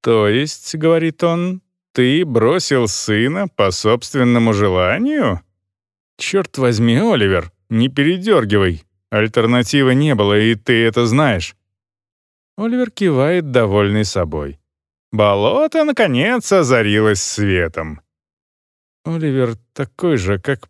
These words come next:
покойная Миланда, Мэри Кей. Не верит, что люди могут расти и меняться — а я не желаю смотреть, как мою жизнь анализирует писака-неудачник и по совместительству взломщик.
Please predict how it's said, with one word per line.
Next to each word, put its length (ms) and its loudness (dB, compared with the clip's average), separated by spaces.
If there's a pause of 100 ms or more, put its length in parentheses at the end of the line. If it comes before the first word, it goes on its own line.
покойная 580 0
Миланда, 680 -2
Мэри 320 -2
Кей. 400 -8 (580)
Не 180 -4
верит, 440 -2
что 300 0
люди 340 0
могут 440 0
расти 600 -2
и 20 -2
меняться — 720 -2 (460)
а 120 0
я 420 0
не 220 2
желаю 500 0
смотреть, 540 0
как 220 0
мою 300 2
жизнь 440 0
анализирует 680 0
писака-неудачник 1300 0 (240)
и 100 -8
по 160 -8
совместительству 1080 -2
взломщик. 760 -2